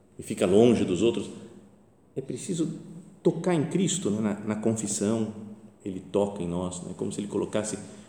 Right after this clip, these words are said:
os dedos nos nossos ouvidos, né? Para abrir, para ouvir a palavra de Deus,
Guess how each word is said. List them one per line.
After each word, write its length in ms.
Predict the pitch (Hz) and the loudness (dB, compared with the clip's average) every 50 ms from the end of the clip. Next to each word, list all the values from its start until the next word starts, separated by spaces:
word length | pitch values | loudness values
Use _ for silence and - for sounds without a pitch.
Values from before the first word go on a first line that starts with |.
| - - - | -20 -14 -10
os 160 | - 92 87 90 | -8 -6 -6 0
dedos 420 | 95 110 113 110 - - 95 - | 6 8 8 8 8 6 2 0
nos 160 | 101 92 90 | 0 0 2
nossos 300 | 104 101 98 98 92 101 | 2 2 2 0 2 4
ouvidos, 560 | 104 92 82 85 95 101 104 90 - - - | 4 4 4 4 4 4 4 2 2 -2 -4
né? 80 | - - - - - | -4 -8 -10 -10 -8
Para 140 | - 92 87 | -6 -6 -6
abrir, 460 | 82 80 98 98 101 104 101 101 92 87 80 - - - - - - | -4 -2 -2 -2 0 0 0 0 0 0 -2 -4 -6 -8 -12 -14 -10
para 140 | - - 82 | -8 -4 -4
ouvir 280 | 85 87 87 85 95 90 | -2 -2 -2 -2 -2 -4
a 20 | |
palavra 360 | - 92 - 87 82 85 - | -2 -2 -4 -4 -4 -4 -6
de 120 | - 85 78 | -8 -8 -6
Deus, 440 | 82 85 87 - 90 - - - | -2 -2 0 0 -2 -2 -6 -10